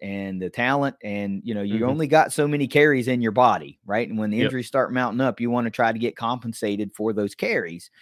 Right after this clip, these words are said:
Speaker 1: and test
Speaker 2: Mm-hmm.
Speaker 1: the waters and, and make a go of it. So it's another reason I think, you know, Herd fans might wanna get out there to this, uh, this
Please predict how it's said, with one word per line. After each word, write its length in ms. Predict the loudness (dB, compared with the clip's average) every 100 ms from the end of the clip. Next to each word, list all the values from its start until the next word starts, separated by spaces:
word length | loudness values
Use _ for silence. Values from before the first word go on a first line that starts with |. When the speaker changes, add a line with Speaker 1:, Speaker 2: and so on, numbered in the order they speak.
| -20 -20 -10 -6
Speaker 1:
and 140 | -2
test 220 | 2 0
Speaker 2:
Mm-hmm. 20 | 0
Speaker 1:
the 60 | 0
waters 380 | 2 4 2 -4
and, 120 | -4
and 420 | -4 -2 -2 -4 -4
make 260 | -4 -2
a 40 | 2
go 280 | 6 6
of 140 | 6 2
it. 120 | -4
So 340 | -2 0 0 -4 _ _ _ _ _ _ _ -6
it's 80 |
another 280 | 2 4 4
reason 280 | 2 2 0
I 80 | -2
think, 280 | -2 -4 _ -12
you 140 | -8
know, 100 | -6
Herd 220 | -2 -2
fans 220 | -2 -4 -4
might 220 | -4 -4
wanna 160 | -6
get 200 | -2 -2
out 220 | 0 -2 -2
there 200 | -4 -2
to 300 | -4 -6 -8 _ _ _ -6
this, 300 | -6 -6 -2
uh, 300 | 0 0 -2
this 500 | -4 -6 -6 -14 -20